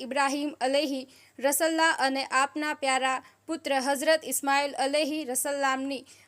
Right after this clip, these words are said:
મહાન અને પવિત્ર જાત સાથે ગાઢ સંબંધ રહેલો છે. તેમની યાદમાં આ ઈદ ઉજવવામાં આવે છે.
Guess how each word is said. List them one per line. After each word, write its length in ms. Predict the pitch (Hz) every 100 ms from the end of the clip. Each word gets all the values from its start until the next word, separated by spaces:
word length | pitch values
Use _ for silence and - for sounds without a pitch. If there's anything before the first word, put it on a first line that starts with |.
| -
મહાન 420 | 269 294 320 320
અને 160 | 262 269
પવિત્ર 440 | 262 294 320 330
જાત 300 | 277 302 277
સાથે 400 | 277 285 277 311
ગાઢ 300 | 269 262 269
સંબંધ 420 | 262 277 269 302 294
રહેલો 340 | 277 285 294
છે. 240 | 285 339 381
તેમની 300 | - 277 277
યાદમાં 420 | 277 285 269 311 -
આ 160 | 254 254
ઈદ 200 | 294 320
ઉજવવામાં 560 | 262 269 277 311 320
આવે 160 | 302 302
છે. 220 | 311 302